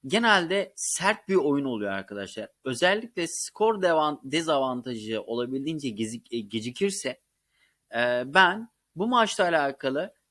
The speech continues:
e, kartların erkenden çıkacağını düşünüyorum. Zaten bu maçta beklenen kart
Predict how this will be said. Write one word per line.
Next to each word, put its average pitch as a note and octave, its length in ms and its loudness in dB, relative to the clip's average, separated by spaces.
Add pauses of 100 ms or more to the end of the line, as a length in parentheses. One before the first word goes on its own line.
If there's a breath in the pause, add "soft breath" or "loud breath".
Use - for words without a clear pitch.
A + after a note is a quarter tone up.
(220)
e, C3+ 800 -4
kartların G3 720 4 (200)
erkenden F#3+ 540 2
çıkacağını D3+ 520 0
düşünüyorum. G2+ 400 -8
Zaten E3 380 0
bu F3+ 80 -6
maçta D3+ 380 2
beklenen C3 560 -6
kart - 360 0